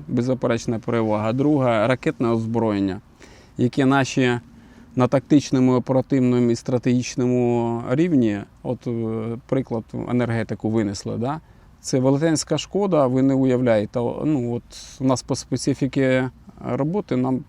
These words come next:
кучу девайсів потрібно тримати зарядженими, підзаряджатися. Ну, це робота залежить. І, ну, є велика проблема. Вони ж це все чітко розуміють. І дуже важлива складова, якщо на початку війни ми мали перевагу, завдячуючи ентузіазмам по...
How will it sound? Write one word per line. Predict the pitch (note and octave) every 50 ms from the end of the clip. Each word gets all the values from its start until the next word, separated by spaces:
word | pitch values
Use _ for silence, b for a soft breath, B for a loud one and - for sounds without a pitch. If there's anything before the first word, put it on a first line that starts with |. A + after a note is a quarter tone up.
| - - - - - -
кучу | - F3 E3 - - B2+
девайсів | C3 B2+ C3 B2+ A2+ G#2 - - A#2+ A2+
потрібно | A#2+ A2 - C3+ B2 B2 A#2 A2+
тримати | - C3 B2 B2 B2+ B2+ - A#2+ A2+
зарядженими, | A2 B2+ C3 D#3+ E3+ D#3 B2+ C3 B2+ A#2 A#2 A2+ A2+
підзаряджатися. | - A#2+ A#2 A#2 A#2+ A#2 B2 B2 C3 E3 E3+ - - D#3
Ну, | D#3 D3
це | - D3
робота | C#3+ C3+ B2 A2+ A2 A2+ - A#2 A#2
залежить. | A#2 A#2 A2+ A#2 G#2 G#2 A2+ A2+ B B B B B B B B -
І, | B2+ B2 B2 B2 B2 A#2+ A#2 A#2
ну, | C3+ C#3+ B2+ A#2
є | B2+ C#3+ D3 -
велика | D3+ D3 C#3+ C3 - C3+
проблема. | - - A#2 A2+ A2 G#2+ G2+ G2+ G#2+ G#2+ A2+
Вони | C3 D#3+ G#3 A#3 G#3+
ж | - - - - D3 C3
це | - - D#3
все | C#3 - - D3
чітко | - - D3+ - - - B2+
розуміють. | B2 A#2 A#2 A#2+ A2+ G#2+ G#2 G2+ A2 G#2 - b b b b
І | - E3 F#3 G#3 G#3+ G#3 F#3
дуже | D3+ E3+ E3+ E3 E3+
важлива | D#3 D#3+ D3+ D#3+ E3 D#3+ D#3 D3+
складова, | - - - D#3 D3+ D#3 D#3 D3+ D#3+ F3+ G3 F#3+
якщо | D#3 C#3 - - D3+
на | D3 C3+
початку | - C#3 - E3 D3 - - C#3+ C3
війни | C3+ C#3+ D3 C#3+ D3 C#3+ C3 A2+
ми | A#2+ C3 C3+
мали | C3 C3+ C3 B2 A#2+ A2+
перевагу, | A2+ - C3 B2+ B2+ C3 C3+ C3+ B2 B2 B2+ B2
завдячуючи | A#2+ B2+ A#2+ B2+ C3 B2 A#2 - - A#2 - - B2+
ентузіазмам | B2 B2+ A#2+ - B2+ B2 B2+ B2 A2+ G#2 G2+ A#2 G#2 G#2 G#2 G#2 - -
по... | - C3+ B2 B2 A#2+ A#2 A2+ A2